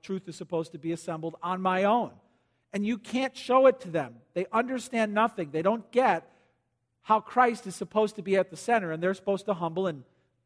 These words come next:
worship him. They don't get all that. And you can't show it to them. So they're stuck in ignorance.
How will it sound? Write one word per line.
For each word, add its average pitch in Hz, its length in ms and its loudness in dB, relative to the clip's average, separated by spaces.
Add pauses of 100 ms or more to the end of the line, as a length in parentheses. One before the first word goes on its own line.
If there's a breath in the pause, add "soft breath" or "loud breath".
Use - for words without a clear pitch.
(260)
worship 170 360 -6
him. 220 140 -4
They 165 60 0
don't 185 160 -2
get 254 160 4
all 190 160 6
that. - 260 -12 (560)
And 185 80 -6
you 190 80 -2
can't 254 300 -2
show 294 300 8
it 359 140 0
to 233 80 -8
them. 151 220 -2 (2250)
So - 140 0
they're 226 120 8
stuck 277 480 2
in 233 120 4
ignorance. 214 800 -4